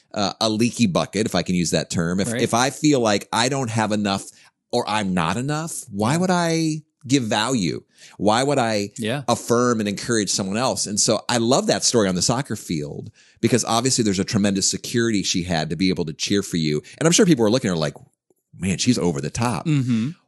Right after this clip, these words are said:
Speaker 1: Why wouldn't we be over the top if, if the, the product is to affirm, encourage, and inspire someone else?
Speaker 2: That's
Speaker 1: Like,
Speaker 2: perfect.
Speaker 1: wouldn't that be a great reputation?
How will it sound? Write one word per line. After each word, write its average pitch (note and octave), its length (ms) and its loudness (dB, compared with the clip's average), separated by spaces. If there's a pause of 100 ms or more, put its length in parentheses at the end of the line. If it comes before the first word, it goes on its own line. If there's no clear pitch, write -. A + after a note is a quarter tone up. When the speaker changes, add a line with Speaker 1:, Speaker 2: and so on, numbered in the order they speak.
Speaker 1:
Why E3 380 -6
wouldn't E3 300 0
we B2 120 4
be A2 140 2
over G2+ 240 2
the F2+ 80 0
top D#2+ 420 -2 (360)
if, A2+ 260 0 (140)
if A2+ 180 2 (280)
the, G#2+ 180 0 (160)
the A#2+ 80 2
product A#2 540 0
is G#2+ 240 0
to G2+ 140 2
affirm, A2+ 540 0
encourage, G2 600 0
and E2+ 100 -2
inspire E2 500 -2
someone C#2 300 -6
else? - 260 -8
Speaker 2:
That's D#3 220 -4
Speaker 1:
Like, F#3 120 4
Speaker 2:
perfect. D#3 100 0
Speaker 1:
wouldn't F3 140 4
that D3 160 2
be C#3 80 8
a A#2+ 40 4
great A#2+ 240 2
reputation? G#2 600 0